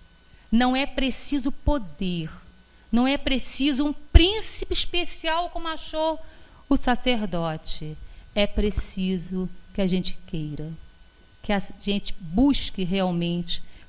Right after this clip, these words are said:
cumprir todos os ensinamentos que o Mestre Jesus nos, nos ensinou. E o,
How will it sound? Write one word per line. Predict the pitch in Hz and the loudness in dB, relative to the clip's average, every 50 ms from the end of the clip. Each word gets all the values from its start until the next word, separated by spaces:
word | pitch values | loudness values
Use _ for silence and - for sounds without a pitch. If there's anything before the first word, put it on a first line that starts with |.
| - | -6
cumprir | - - 208 208 196 - - 185 185 180 185 190 - - - - - - - - | 2 4 4 4 6 6 6 6 6 6 4 2 0 -4 -12 -12 -14 -10 0 6
todos | - 285 302 254 285 | 6 6 8 6 4
os | 269 | 2
ensinamentos | - - 254 233 233 233 226 202 180 180 180 180 180 180 180 - - - - - - - - | 2 0 -2 0 0 0 0 0 0 0 0 0 -2 -2 -4 -6 -6 -6 -6 -8 -10 -16 -4
que | - - 214 | 2 4 6
o | 208 214 | 6 6
Mestre | 208 196 185 185 185 180 - 214 | 6 6 6 4 4 4 4 4
Jesus | 170 175 202 196 180 175 180 180 170 170 | 4 6 6 6 6 6 4 4 4 4
nos, | 185 185 190 190 - | 6 6 4 4 2
nos | 190 - 185 185 185 - | 2 4 4 4 4 4
ensinou. | 190 180 170 180 - 233 233 185 - - - - - - - - - - - - - | 2 0 0 2 2 2 2 2 0 -2 -4 -8 -12 -16 -16 -16 -14 -12 -4 2 4
E | 440 494 508 440 | 4 4 4 2
o, | - - 254 | 2 2 0